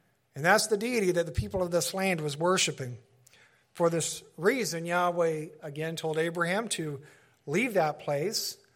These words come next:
Ur of the Chaldees, and travel to a different land. Go somewhere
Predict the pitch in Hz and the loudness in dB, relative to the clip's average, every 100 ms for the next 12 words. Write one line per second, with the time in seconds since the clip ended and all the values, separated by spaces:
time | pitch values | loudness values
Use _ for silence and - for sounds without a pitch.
0 | _ _ _ _ _ _ _ _ 180 185 | _ _ _ _ _ _ _ _ 4 4
1 | 165 147 165 160 143 139 160 226 - - | 2 0 0 0 -2 -6 -6 -6 -8 -10
2 | _ _ _ _ _ _ _ _ 165 180 | _ _ _ _ _ _ _ _ 0 2
3 | 196 196 190 175 185 180 170 190 180 180 | 8 8 8 2 0 2 2 0 2 2
4 | 156 123 123 - _ _ _ _ _ _ | 2 -2 -8 -14 _ _ _ _ _ _
5 | - 190 202 202 196 202 - - - _ | 6 10 12 10 8 0 -10 -20 -20 _
6 | - - 220 190 151 127 123 135 | -8 6 6 8 4 2 0 -4